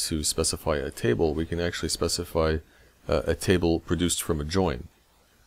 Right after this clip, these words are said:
Because, well, a join does produce a table, right? So we should be able to query such tables.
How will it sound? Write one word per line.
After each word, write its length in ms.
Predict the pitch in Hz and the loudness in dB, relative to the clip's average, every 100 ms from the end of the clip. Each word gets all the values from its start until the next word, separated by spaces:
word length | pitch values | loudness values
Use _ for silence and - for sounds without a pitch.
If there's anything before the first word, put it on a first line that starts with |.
| - | -8
Because, 400 | - 80 80 80 | -6 0 2 2
well, 320 | 78 78 80 69 | 4 4 4 2
a 60 | |
join 380 | 78 82 80 78 | 0 2 2 2
does 240 | 78 80 | 2 2
produce 340 | - 80 80 - | 2 0 0 -2
a 40 | |
table, 340 | - 113 95 69 | 2 2 4 0
right? 280 | 69 73 | -2 -2
So 260 | - 78 76 | 0 2 2
we 200 | 80 80 | 2 0
should 180 | - 76 | 0 0
be 60 | |
able 140 | 80 80 | -2 -2
to 60 | |
query 340 | 82 - 73 73 | -4 -2 -2 -2
such 260 | - 73 | -4 -4
tables. 460 | - 92 71 - - | 2 2 2 -4 -8